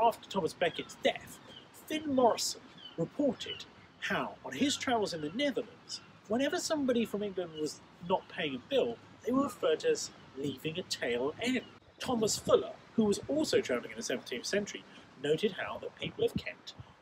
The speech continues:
all throughout the continent, were known to have tails. Bishop John Bale reported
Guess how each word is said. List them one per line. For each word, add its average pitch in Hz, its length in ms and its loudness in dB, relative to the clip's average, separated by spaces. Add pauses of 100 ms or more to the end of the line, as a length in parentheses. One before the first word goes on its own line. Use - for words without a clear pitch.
(120)
all 220 200 8
throughout 233 240 2
the 220 60 2
continent, - 480 -4 (100)
were 190 100 -6 (100)
known 151 320 -4
to 220 100 -2
have - 420 -8 (140)
tails. - 840 -4 (880)
Bishop 240 400 4
John 170 260 4
Bale 147 360 4 (240)
reported 180 600 4